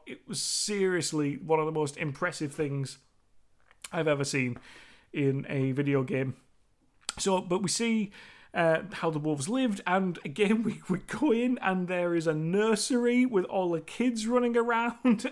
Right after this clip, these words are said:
<laughs> and there's a little kind of playpen for all the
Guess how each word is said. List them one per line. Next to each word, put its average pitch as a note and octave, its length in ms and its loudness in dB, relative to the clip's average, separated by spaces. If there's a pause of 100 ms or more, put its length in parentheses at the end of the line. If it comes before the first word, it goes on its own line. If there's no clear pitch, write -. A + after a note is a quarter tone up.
(100)
<laughs> - 120 -14
and - 280 -8 (480)
there's F#3 300 2 (100)
a F#3 60 0
little F#3+ 400 2
kind G3 240 -2
of F3 200 -4
playpen B3 760 4
for A#3 180 4
all A3 180 6
the F3 160 2